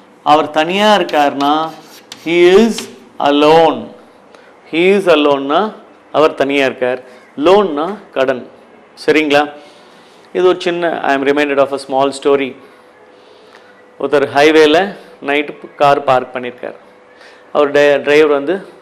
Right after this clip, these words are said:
ரெஸ்ட் எடுத்துட்டு இருக்காருன்னு வைங்க. அந்த பின்னாடி ஒருத்தர் வந்து, அந்த ஓனர் ஒரு ஸ்மால் பிரீஃப் கேஸ் வச்சு உட்காந்துட்ருக்கார். அந்த வழியா போற ஒரு பர்க்லர் or ராபர்னு வச்சுக்கோங்க.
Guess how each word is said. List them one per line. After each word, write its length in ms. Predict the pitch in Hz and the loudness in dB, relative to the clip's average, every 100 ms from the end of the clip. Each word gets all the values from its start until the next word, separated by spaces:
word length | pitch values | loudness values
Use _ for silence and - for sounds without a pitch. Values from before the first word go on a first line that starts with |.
| - _ _ _ - _ - _ _ _ _ | -20 _ _ _ -20 _ -20 _ _ _ _
ரெஸ்ட் 200 | 151 160 | -2 -2
எடுத்துட்டு 360 | - 139 135 - | 0 -4 -6 -10
இருக்காருன்னு 280 | 131 131 98 | -4 -4 -6
வைங்க. 200 | 95 95 - - - | -14 -18 -20 -20 -14
அந்த 200 | - 143 | -10 -8
பின்னாடி 260 | 156 156 160 | -4 0 2
ஒருத்தர் 260 | 147 131 | 2 0
வந்து, 200 | 131 131 | -4 -4
அந்த 140 | 165 139 | -4 -2
ஓனர் 320 | 131 139 196 - - - _ - - _ - - | -2 -2 -2 -6 -20 -20 _ -20 -20 _ -20 -12
ஒரு 400 | - 127 123 - - - - - | -8 -4 -6 -8 -20 -20 -20 -20
ஸ்மால் 400 | - - 139 143 | -20 -6 -2 -2
பிரீஃப் 240 | 131 139 143 | -2 -6 -2
கேஸ் 200 | 151 135 | -2 -2
வச்சு 300 | 123 110 165 | -4 -8 -10
உட்காந்துட்ருக்கார். 640 | - 143 135 123 - - - _ _ _ - - - - - | -6 -8 -8 -12 -14 -14 -16 _ _ _ -20 -20 -20 -20 -14
அந்த 240 | - 165 165 | -6 2 4
வழியா 240 | 160 160 | 4 2
போற 300 | 160 147 135 | 2 0 0
ஒரு 320 | 131 123 120 120 - - - | 0 0 -4 -6 -20 -20 -4
பர்க்லர் 540 | 131 135 131 135 123 - - _ _ _ _ _ _ - | 0 0 0 -2 -4 -12 -20 _ _ _ _ _ _ -2
or 200 | 135 139 - - 127 | -2 -2 -8 -6 2
ராபர்னு 480 | 143 143 135 135 | 2 2 0 -2
வச்சுக்கோங்க. 340 | - - - | -10 -16 -16